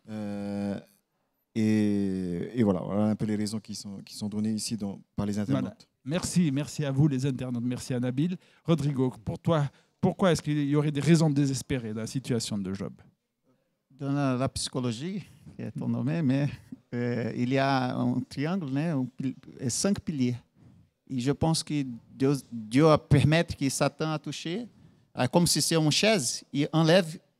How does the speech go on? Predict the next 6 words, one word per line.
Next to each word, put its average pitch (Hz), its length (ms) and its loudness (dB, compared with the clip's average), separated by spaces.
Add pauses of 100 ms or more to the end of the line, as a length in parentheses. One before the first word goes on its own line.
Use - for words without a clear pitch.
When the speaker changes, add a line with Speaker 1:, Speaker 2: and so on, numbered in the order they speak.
(260)
Speaker 3:
euh, 139 460 6
Speaker 2:
Mhm. 131 40 0 (160)
Speaker 3:
ch-, - 200 -8
chaque - 480 0 (260)
partie 165 320 2
de, 143 560 -2